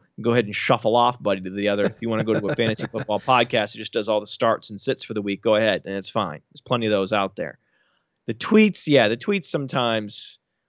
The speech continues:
are annoying because the hindsight bias tweets where the followers just lie in wait.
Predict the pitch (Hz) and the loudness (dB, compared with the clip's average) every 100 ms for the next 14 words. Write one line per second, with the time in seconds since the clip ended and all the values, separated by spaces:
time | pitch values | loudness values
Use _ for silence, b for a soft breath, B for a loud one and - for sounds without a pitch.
0 | - 117 113 107 95 90 85 95 _ 110 | -6 -2 0 -2 -4 -6 -8 -14 _ -6
1 | 107 113 101 98 98 - _ _ _ _ | -4 -2 0 -2 -4 -14 _ _ _ _
2 | _ - 101 - 139 180 180 - 170 123 | _ -6 -6 0 2 4 2 4 4 4
3 | 120 123 123 110 - - 113 95 - 101 | 2 4 2 0 -6 -6 -4 -4 -8 -4
4 | 95 92 95 _ _ _ _ _ _ _ | -2 -2 -4 _ _ _ _ _ _ _
5 | - - _ _ _ 110 104 104 - 135 | -20 -20 _ _ _ -16 -6 -6 -2 4
6 | 139 151 139 117 101 101 - 110 - 92 | 6 6 6 2 -2 -8 -12 -14 -12 -6
7 | 101 123 131 120 107 101 101 85 - | 0 2 2 -2 -4 -2 -2 -4 -12